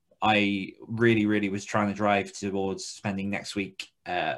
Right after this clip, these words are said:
with my son and just taking a week off. And a few days ago, that seemed absolutely impossible based off the amount of work that I had to do still, how tired I was, how burned out.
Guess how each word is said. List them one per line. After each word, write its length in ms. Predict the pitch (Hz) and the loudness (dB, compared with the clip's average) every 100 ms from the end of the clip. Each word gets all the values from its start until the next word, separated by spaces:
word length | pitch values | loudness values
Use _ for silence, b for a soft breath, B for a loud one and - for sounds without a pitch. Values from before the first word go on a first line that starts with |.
| - | -4
with 320 | 101 101 - | -6 -6 -10
my 140 | 104 101 | -8 0
son 260 | 135 131 | 2 2
and 120 | 101 | 0
just 140 | 104 - | -6 -6
taking 240 | 104 95 | -6 -4
a 40 | 95 | -6
week 200 | 95 110 | -2 -2
off. 240 | 113 - _ _ _ _ _ _ - | -2 -6 _ _ _ _ _ _ -6
And 420 | 101 107 101 98 | 0 0 0 -6
a 80 | - | -6
few 180 | - 107 | -2 0
days 240 | 101 101 | 0 0
ago, 280 | 92 95 92 - - | -2 -2 -2 -4 -2
that 360 | 98 78 - | 2 2 -2
seemed 480 | - 104 95 92 87 - - | -8 -6 -6 -6 -12 -12 -4
absolutely 380 | 98 - 104 90 | -4 -2 -4 -4
impossible 460 | 101 117 - 120 | -4 -2 0 0
based 220 | 117 95 104 | 0 -2 -4
off 100 | - | -6
the 80 | |
amount 200 | 98 98 | -6 -6
of 80 | 87 | -4
work 200 | 101 95 | -2 -2
that 60 | - | -2
I 40 | - | -4
had 180 | 104 | -4
to 100 | - | -8
do 180 | 87 101 | -4 -2
still, 380 | 117 - 175 - b b b - | 0 2 2 0 b b b -2
how 140 | 107 | -2
tired 400 | 107 - 113 113 | 0 2 4 6
I 80 | 110 | 4
was, 320 | 107 113 113 | 4 2 0
how 160 | 110 107 | -4 -2
burned 260 | 104 101 | 0 2
out. 280 | 101 117 - | 4 2 0